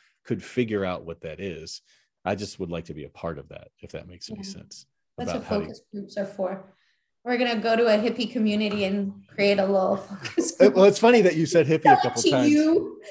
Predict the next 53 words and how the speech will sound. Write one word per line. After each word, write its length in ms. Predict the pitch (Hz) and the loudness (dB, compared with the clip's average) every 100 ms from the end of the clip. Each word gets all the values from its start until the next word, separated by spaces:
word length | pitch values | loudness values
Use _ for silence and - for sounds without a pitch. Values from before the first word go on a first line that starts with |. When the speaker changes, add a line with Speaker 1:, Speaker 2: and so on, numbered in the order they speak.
| - | -2
Speaker 1:
because 340 | 147 147 180 156 | 0 4 4 4
I've, 220 | 165 170 | 4 2
I, 320 | 135 151 147 - | 2 0 0 -2
I 120 | 123 | -8
started 360 | 127 - 147 135 | -6 0 0 0
writing 220 | 123 123 | -2 -2
this 160 | 117 - | -6 -2
article. 340 | 131 123 110 | -2 -2 -6
I 80 | 101 | -6
haven't 260 | 117 101 95 _ _ _ _ - | -6 -8 -16 _ _ _ _ -10
developed 400 | 95 107 98 95 | -4 -4 -4 -8
it 80 | |
or 120 | 87 85 | -10 -10
e-, 120 | 90 | -12
maybe 260 | 90 98 85 | -10 -10 -10
never 200 | 87 85 | -12 -12
finished 280 | 107 110 - | -12 -12 -12
it, 120 | 85 | -12
but 140 | 90 | -14
it's, 220 | 87 - - | -14 -18 -8
"Where 140 | 113 | -2
have 100 | 131 | 0
all 80 | 139 | 0
the 80 | 110 131 | -2 -8
hippies 200 | 104 - | -8 -16
gone?" 180 | 80 _ _ _ _ _ _ _ - | -20 _ _ _ _ _ _ _ -12
You 60 | 104 | -10
know, 100 | 101 | -8
like, 200 | 92 87 | -8 -10
Speaker 2:
Mm. 460 | 85 80 80 156 - | -14 -14 -14 -14 -8
Speaker 1:
where 320 | 135 180 - _ _ | -2 -2 -4 _ _
are 100 | 117 | -4
there 140 | 135 | -2
hippies 280 | 123 139 277 254 | -4 -4 -4 -4
out 100 | 269 | -6
there 100 | 254 | -6
now? 360 | 147 110 269 269 _ | -4 -6 -8 -14 _
Like, 220 | 214 - | -8 -6
people 280 | 131 127 117 | -10 -6 -4
that 180 | 104 - _ _ _ _ _ _ _ _ _ _ _ _ _ _ _ | -4 -8 _ _ _ _ _ _ _ _ _ _ _ _ _ _ _
we 220 | 107 101 85 | -10 -10 -10
associate 520 | 95 - 101 98 82 | -12 -10 -8 -10 -12
with 140 | 85 95 | -12 -14
what 120 | 90 | -14
we 100 | 87 | -14
would 140 | 78 | -16
call 180 | 80 82 | -14 -14
a 40 | |
hippie, 260 | 80 82 87 | -14 -14 -14
what 140 | 82 | -14
you're 100 | 92 | -16
talking 320 | 87 90 85 80 | -12 -12 -12 -16
about. 180 | 78 | -18